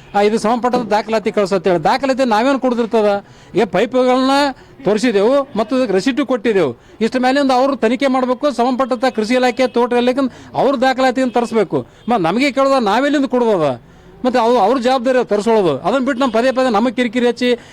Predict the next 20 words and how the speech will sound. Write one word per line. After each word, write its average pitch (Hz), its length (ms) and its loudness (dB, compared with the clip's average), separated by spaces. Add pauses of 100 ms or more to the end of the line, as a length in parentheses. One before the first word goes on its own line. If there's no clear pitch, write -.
(140)
ಇವ್ರು 190 140 2
ಉದ್ದೇಶಪೂರ್ವಕವಾಗಿ 247 760 0
ತನಿಖೆಯನ್ನು 247 560 -2
ದಾರಿ 208 180 0
ತಪ್ಪಿಸಲಿಕ್ಕೆ 226 560 -2
ಅಥವಾ - 520 -2
ಇದನ್ನು 233 180 0
ಮುಚ್ಚಿ 226 240 -2
ಹಾಕುವಂಥ 240 320 -2
ಹುನ್ನಾರ 226 360 2 (440)
ನಡೆದಂತಕ್ಕಂಥದ್ದು 220 800 0
ನಮ್ದು 214 240 2
ಅದ. 247 280 2 (220)
ಆ 185 120 0
ಕಾರಣಕ್ಕಾಗಿ 240 580 0
ಇವತ್ತಿನ 208 580 -2
ದಿವಸ 247 180 -2
ಮಾನ್ಯ 240 300 0
ಮಾ-, 226 200 0
ಮಾನ್ಯ, 233 280 0